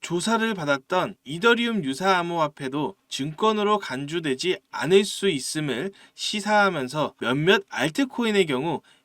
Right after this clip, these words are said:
핵심 기술이 이더리움과 매우 유사하기 때문에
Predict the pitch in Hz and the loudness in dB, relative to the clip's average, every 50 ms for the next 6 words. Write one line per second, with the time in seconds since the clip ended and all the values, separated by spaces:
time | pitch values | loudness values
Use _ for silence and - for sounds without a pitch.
0 | _ - 269 277 - - - 285 294 285 247 214 175 151 156 143 160 160 127 92 | _ -6 -4 -4 -2 -2 -2 -2 0 0 -2 -2 -2 -2 -2 -2 0 -2 -2 -4
1 | - _ - 120 151 190 233 262 254 240 220 202 190 175 147 107 92 95 95 113 | -6 _ -6 -2 2 2 4 4 4 2 2 2 2 2 2 2 0 -2 0 2
2 | 160 202 247 240 180 151 143 - 180 175 165 147 143 151 - 156 131 113 110 135 | 2 4 2 2 0 0 -2 0 0 0 0 0 -2 -4 -4 -4 -4 -4 -4 -4
3 | 160 143 98 | -4 -6 -6